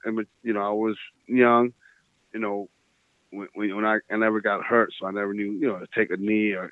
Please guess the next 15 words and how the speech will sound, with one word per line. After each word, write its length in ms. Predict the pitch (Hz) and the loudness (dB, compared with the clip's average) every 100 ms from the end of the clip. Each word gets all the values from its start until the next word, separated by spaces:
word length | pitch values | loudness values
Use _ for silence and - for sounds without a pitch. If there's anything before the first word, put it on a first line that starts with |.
| 95 | -8
recuperate 720 | 98 - 113 - 107 104 98 - - _ - | -6 0 0 2 0 0 -2 -12 -20 _ -6
like 200 | 98 - - | -6 -6 -2
Tua. 280 | 117 98 78 | 0 0 -2
You 120 | 92 | -6
know, 80 | 90 | -4
he 60 | |
ended 160 | 101 101 | -2 0
up 100 | 101 | 4
surprising 440 | - - 107 101 101 | 4 6 2 4 2
me. 80 | 101 - - 60 | 0 -6 -14 -6
Normally, 340 | 107 113 113 | -2 -2 0
he 60 | 107 | -2
knocks 260 | 110 110 - - - - | -2 -6 -10 -20 -18 -8
or 160 | 95 | -4
hurt 220 | - 113 | 0 0